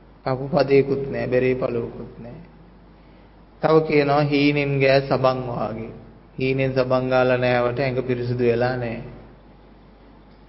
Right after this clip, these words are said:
ඒ කියන්නේ ජීවිතේට දෙයක් එකතු වෙලා නැහැ මෙච්චර කාලයක්.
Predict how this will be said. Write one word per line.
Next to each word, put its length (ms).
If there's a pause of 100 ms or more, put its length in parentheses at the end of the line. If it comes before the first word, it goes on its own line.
(760)
ඒ 100
කියන්නේ 340
ජීවිතේට 600
දෙයක් 300
එකතු 280
වෙලා 280
නැහැ 300
මෙච්චර 420
කාලයක්. 520